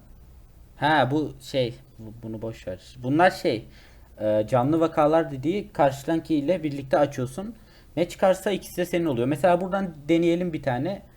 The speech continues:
İki tane kasa açıyorsun.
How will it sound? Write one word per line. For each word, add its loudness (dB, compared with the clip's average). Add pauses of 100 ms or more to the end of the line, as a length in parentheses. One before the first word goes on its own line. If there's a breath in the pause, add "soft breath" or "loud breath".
(960 soft breath)
İki -6
tane 2
kasa 0
açıyorsun. -2